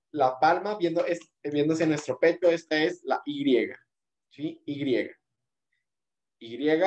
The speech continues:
Y los que han visto la película del zorro, que les tocó en el, eh, la película del zorro, que el zorro dibujaba con su espada la Z, nosotros con nuestro dedo índice vamos a dibujar la Z en el aire. ¿Sí?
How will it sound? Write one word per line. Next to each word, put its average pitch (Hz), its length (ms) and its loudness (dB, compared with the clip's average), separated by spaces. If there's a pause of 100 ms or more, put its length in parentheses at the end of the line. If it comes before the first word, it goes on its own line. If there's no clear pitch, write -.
(1500)
Y 151 340 0
los 156 200 0
que 170 80 2
han 175 140 0
visto 208 280 2
la 190 140 2
película 185 420 2
del 156 140 2
zorro, 175 480 -2
que 135 100 -10
les 135 140 -2
tocó 135 360 0
en 160 100 -2
el, 147 180 -4
eh, 123 260 0
la 117 160 2
película 143 300 2
del 143 80 2
zorro, 156 280 0
que 156 100 0
el 147 80 -6
zorro 160 200 0
dibujaba 170 420 2
con 170 140 -6
su 147 120 -12
espada 151 320 0
la 139 140 -2
Z, 156 440 -6 (520)
nosotros 190 380 -2
con 190 100 -2
nuestro 175 280 2
dedo 185 320 2
índice 196 420 0
vamos 180 280 2
a 180 60 2
dibujar 151 360 0
la 147 140 0
Z 147 220 0 (180)
en 127 140 -10
el 113 160 0
aire. 107 280 0 (2750)
¿Sí? - 460 -6